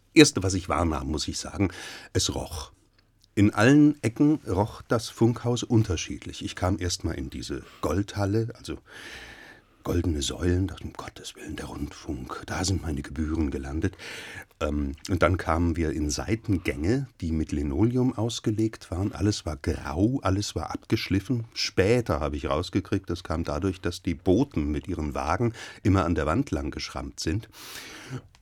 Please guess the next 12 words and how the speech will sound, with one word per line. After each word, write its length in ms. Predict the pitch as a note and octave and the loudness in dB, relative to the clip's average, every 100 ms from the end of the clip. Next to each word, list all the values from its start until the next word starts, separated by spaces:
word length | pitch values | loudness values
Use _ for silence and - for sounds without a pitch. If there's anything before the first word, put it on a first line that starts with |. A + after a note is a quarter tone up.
| _ | _
Und, 400 | G2+ F#2+ F2+ - F2 | 2 4 4 0 -2
ähm, 340 | D#2+ D#2 F2 - | 0 0 -2 -6
wurde 320 | F#2+ G#2+ A2+ C3 | 4 6 6 6
in 220 | G2 G2+ | 4 2
ein 340 | F2+ F2 - | 2 0 0
kleines 560 | - E2 G2 C#3+ C3+ D#2 | -2 0 2 2 0 0
Räumchen 420 | D2+ F#2 - G2 | 0 0 0 0
gepfercht, 760 | D#2 - - C2+ F#2+ - - | 0 -6 -8 -4 -4 -4 -4
wo 120 | G2+ F#2+ | -2 0
schon 260 | - F2 | 2 2
siebzehn, 480 | E2 G#2+ - A2 F#2+ | 2 -2 0 0 0
an-, 140 | - | -4